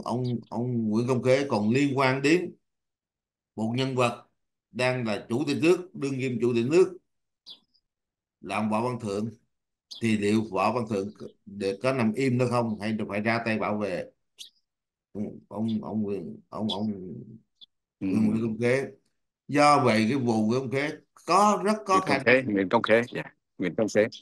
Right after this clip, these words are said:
Speaker 1: là trở thành một cái ngòi nổ, chứ không phải là ông là, là cái bị, bị tù này,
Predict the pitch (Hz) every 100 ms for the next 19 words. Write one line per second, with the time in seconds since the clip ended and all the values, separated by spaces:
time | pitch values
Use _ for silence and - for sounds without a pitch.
0 | - 113 110 117 127 127 113 107 104 135
1 | 117 110 107 107 135 185 185 160 135 123
2 | - 127 147 131 120 110 104 95 117 120
3 | 107 110 107 104 101 95 87